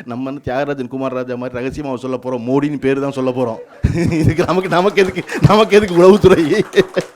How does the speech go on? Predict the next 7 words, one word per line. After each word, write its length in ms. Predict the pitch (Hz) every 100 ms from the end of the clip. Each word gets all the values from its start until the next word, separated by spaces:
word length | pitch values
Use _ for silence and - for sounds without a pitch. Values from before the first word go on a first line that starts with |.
| 156 - 165 - - - - - _ - - - - - 262 - - - - 262 - 247 - - - -
அதுக்கு 220 | 123 117
நடுவுல 220 | 143 127
வரணும்ல. 440 | 113 120 110 110 82 - _ -
நீங்க 320 | 110 98 92 _ _ _
பிரபு 220 | 123 151
ராஜதுரை 400 | 143 131 127 113
பு-, 180 | 107 107